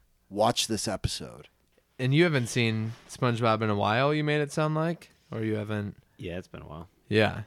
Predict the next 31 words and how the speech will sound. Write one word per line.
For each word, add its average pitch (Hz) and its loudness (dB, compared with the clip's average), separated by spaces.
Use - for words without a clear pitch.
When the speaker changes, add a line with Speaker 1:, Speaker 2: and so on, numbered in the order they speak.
Speaker 2:
But 110 4
did 117 2
you 127 8
enjoy 120 6
this 117 2
episode? 135 2
Speaker 3:
Oh, 359 -4
yeah. 370 -6
This 113 -10
is 127 -6
a 127 -6
good 147 -4
one. 95 -4
Speaker 1:
That's 151 4
what 190 4
I'm 165 2
Speaker 3:
This - -2
is 127 -2
a - 2
Speaker 1:
saying. 127 2
Speaker 3:
good 107 0
one. 101 -2
Speaker 1:
Like, 98 -2
like, 120 0
we've 151 4
been 139 0
watching 101 -2
SpongeBob 98 -6
for 101 -8
a 90 -6
while 85 -8